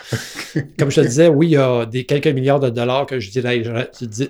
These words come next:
Speaker 2: je dirigerais plus vers, euh, vers la prévention en santé. Euh, je changerais peut-être un petit peu la formule d'éducation de nos médecins.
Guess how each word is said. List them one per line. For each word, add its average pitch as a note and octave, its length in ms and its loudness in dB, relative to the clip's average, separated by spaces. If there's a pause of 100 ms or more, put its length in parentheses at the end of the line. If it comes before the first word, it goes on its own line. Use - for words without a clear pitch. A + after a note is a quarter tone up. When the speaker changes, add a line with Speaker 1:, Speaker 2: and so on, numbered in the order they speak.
Speaker 2:
je A#2 220 -2
dirigerais C3+ 760 -2
plus C#3 280 -6
vers, B2+ 380 -2
euh, B2 320 -6 (260)
vers B2 200 -8
la A#2 140 -4
prévention B2+ 680 -6 (280)
en A#2+ 80 -12
santé. C#3 500 -12 (840)
Euh, B2 400 -2 (1080)
je - 80 -20
changerais B2 420 -6
peut-être C3+ 280 -6
un A#2+ 80 -4
petit - 160 -10
peu C#3+ 120 -8
la B2 140 -4
formule B2 380 -6
d'éducation A#2+ 540 -6
de B2+ 60 -6
nos A#2+ 100 -4
médecins. D3 400 -8